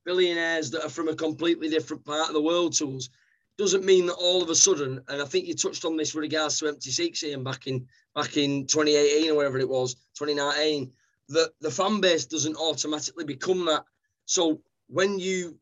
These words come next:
have investment and you have more money and you have better players and you're winning titles and you're playing better football and you're owned by a sheikh, it doesn't mean we all become rich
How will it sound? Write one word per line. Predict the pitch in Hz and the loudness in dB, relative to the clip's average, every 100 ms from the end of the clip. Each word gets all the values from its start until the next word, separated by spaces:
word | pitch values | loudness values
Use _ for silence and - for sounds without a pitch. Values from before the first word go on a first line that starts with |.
| _ - | _ -4
have | 190 180 | -2 0
investment | 170 156 147 131 131 131 | 0 0 0 -2 -8 -8
and | 143 | -6
you | 139 | -6
have | 123 165 156 | -2 -2 0
more | 156 151 139 | 0 0 0
money | 135 131 127 | -2 -2 -4
and | 143 | -6
you | 139 | -4
have | 165 160 131 | -2 -2 -2
better | 147 139 | -4 -4
players | 131 135 127 120 | -4 -2 -2 -2
and | 135 | -4
you're | 135 | -2
winning | 165 165 151 | 0 2 0
titles | 143 135 117 127 | 0 -2 -4 -6
and | 131 | -8
you're | 127 | -6
playing | 165 165 156 | -2 2 2
better | 120 | 2
football | 127 139 123 127 123 123 - - | -2 -8 -4 0 0 -2 -8 -8
and | 151 151 | 2 6
you're | 156 | 6
owned | 175 175 | 6 4
by | 156 147 | 2 2
a | 139 | 0
sheikh, | - 131 123 - _ _ - | -2 0 0 -2 _ _ -12
it | 160 | -2
doesn't | 208 214 190 | 2 2 4
mean | 196 180 | 4 6
we | 180 | 6
all | 185 185 | 6 4
become | 160 - 160 143 - - | 0 0 -2 -2 -6 -6
rich | 147 170 185 - | 2 4 4 0